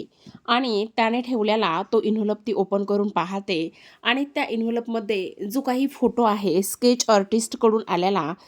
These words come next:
तो ती हातामध्ये घेते. मोबाईल बाहेर काढून त्याचा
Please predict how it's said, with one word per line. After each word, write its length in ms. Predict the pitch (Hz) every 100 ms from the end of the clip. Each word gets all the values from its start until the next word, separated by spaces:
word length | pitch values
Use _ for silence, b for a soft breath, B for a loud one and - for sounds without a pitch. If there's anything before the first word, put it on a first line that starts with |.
| B B B
तो 120 | 285
ती 140 | 285 285
हातामध्ये 500 | 233 208 220 220 220
घेते. 360 | 233 233 165
मोबाईल 380 | 170 196 190 208
बाहेर 280 | 208 202 226
काढून 380 | 220 214 180 185
त्याचा 300 | 208 196